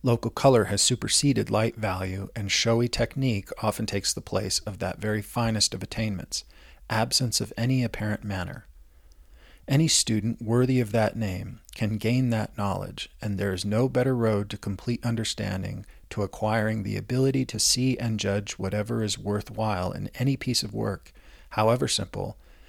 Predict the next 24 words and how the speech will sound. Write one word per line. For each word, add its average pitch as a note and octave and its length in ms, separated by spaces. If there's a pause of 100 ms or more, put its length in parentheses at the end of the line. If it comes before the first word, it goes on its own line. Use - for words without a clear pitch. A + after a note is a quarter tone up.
(200)
than A2+ 180
the A2 80
study A#2 380
of G2+ 100
inanimate A2+ 580
objects, - 680 (560)
arranged A2+ 560
to D3 220
a C#3+ 40
purpose - 600 (240)
and G2+ 180
studied C3+ 480
through G#2 360
to A2 200
a G#2+ 40
finish. - 520 (720)
And A2 100
after A2+ 300
all, A#2 320 (400)
a G#2 80
two-penny C#3 540
bunch A2+ 360
of F#2+ 100
violets G#2 600